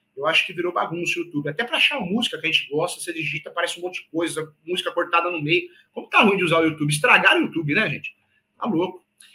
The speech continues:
É, com muito carinho. É, eu quero convidar você a fazer minha pós-graduação, quem tiver interesse, tem muitos corretores fazendo, muitos advogados, advogadas.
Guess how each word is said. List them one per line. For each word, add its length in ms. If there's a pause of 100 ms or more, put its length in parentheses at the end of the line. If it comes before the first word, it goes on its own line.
(200)
É, 320
com 100
muito 180
carinho. 420 (840)
É, 320
eu 100
quero 160
convidar 300
você 240
a 40
fazer 260
minha 140
pós-graduação, 760
quem 120
tiver 200
interesse, 420
tem 80
muitos 220
corretores 420
fazendo, 500
muitos 280
advogados, 560
advogadas. 760